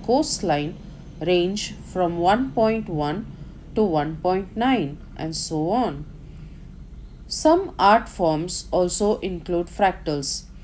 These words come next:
In nineteen ninety-nine, Richard Taylor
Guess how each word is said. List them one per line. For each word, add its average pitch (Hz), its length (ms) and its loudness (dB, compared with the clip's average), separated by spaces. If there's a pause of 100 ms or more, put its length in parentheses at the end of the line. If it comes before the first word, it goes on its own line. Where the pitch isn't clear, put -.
(500)
In 214 200 4
nineteen 294 640 4
ninety-nine, 175 840 0 (440)
Richard 262 600 4
Taylor 185 540 2